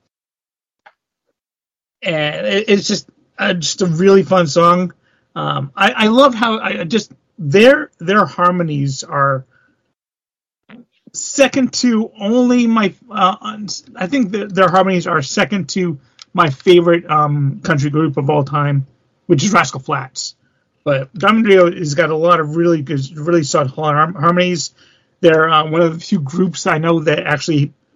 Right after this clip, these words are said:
uses a mandolin, um, in a lot of their songs. And, um,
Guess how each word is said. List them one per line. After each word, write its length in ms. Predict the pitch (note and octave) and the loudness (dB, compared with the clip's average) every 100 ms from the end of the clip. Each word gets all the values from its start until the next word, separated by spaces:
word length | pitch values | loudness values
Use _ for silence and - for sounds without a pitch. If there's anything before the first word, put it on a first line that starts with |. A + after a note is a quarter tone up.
| _ _ - | _ _ -2
uses 300 | F3+ D3+ E3 | 0 2 2
a 60 | |
mandolin, 720 | D#3 F3 E3+ D#3 D#3 F3 G#3+ G#3+ _ _ _ _ _ | 2 2 2 0 0 2 2 0 _ _ _ _ _
um, 460 | F3+ E3+ E3 D#3+ E3+ | 2 4 4 0 -4
in 200 | F#3 E3+ | -2 0
a 40 | E3+ | 2
lot 240 | F3 F3+ | 4 4
of 100 | F3+ | 4
their 120 | F3+ | 4
songs. 640 | C#3+ G3 G3 G#3 - - - _ _ _ _ _ _ _ _ _ _ _ _ _ _ - | 2 0 0 -2 -6 -8 -12 _ _ _ _ _ _ _ _ _ _ _ _ _ _ -2
And, 340 | E3+ D#3+ E3 | 0 0 0
um, 480 | D#3 D3+ D3+ D3+ | 2 2 0 -4